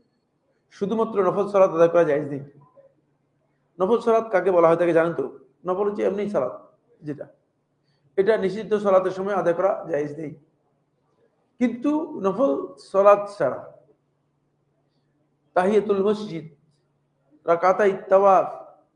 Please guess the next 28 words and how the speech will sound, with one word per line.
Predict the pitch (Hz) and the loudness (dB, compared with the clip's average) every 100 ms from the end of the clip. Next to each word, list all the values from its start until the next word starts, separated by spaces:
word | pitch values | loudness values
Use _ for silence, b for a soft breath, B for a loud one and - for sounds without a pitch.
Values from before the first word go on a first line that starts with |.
| _ _ _ | _ _ _
সালাতুল | - 165 196 202 202 175 | 0 4 4 4 -2 0
জানাজা, | 185 190 208 160 139 - - _ _ _ - | 2 4 4 2 -2 -4 -16 _ _ _ -10
মানে, | 170 | -6
যেই | 196 226 | -4 -4
সমস্ত | 226 214 214 190 | -6 -10 -6 -6
সালাত | 180 170 170 196 - - 185 180 180 185 | -4 0 2 2 -2 -12 -6 -6 -6 -8
সুনির্দি-, | 190 175 190 196 b b | -10 -8 -10 -12 b b
সুনির্দিষ্ট | _ 190 185 170 208 208 | _ -6 -4 -6 -4 -2
কারণে | 214 202 208 220 | 0 6 8 8
আদায় | 208 190 185 | 4 4 4
করা | 190 | 4
হয় | 170 151 | 4 2
থাকে | 143 135 - - _ _ | -2 -6 -12 -18 _ _
সেগুলো | _ - 175 208 | _ -4 0 2
আদায় | 220 214 165 165 | 2 2 2 2
করা | 165 160 | 2 0
জায়েজ, | 151 147 139 139 - _ _ _ _ _ | 0 -2 -4 -8 -14 _ _ _ _ _
সেগুলো | 170 170 | -6 -2
আদায় | 185 170 | 0 0
করা | 175 170 | 0 -2
জায়েজ। | 151 127 - - _ _ _ _ _ _ _ | -2 -6 -10 -16 _ _ _ _ _ _ _
শুধুমাত্র | - 202 233 233 233 - 226 | -8 -4 0 -2 -4 -4 0
একটা | 226 202 - - 240 | 0 -2 -4 -2 2
অবস্থায় | 202 196 - - 202 | 2 0 -4 0 0
সালাত | 175 180 170 | 2 2 2
আদায় | 175 165 | 2 0
করা | 156 156 | 2 0
হারাম, | - 143 | 0 -2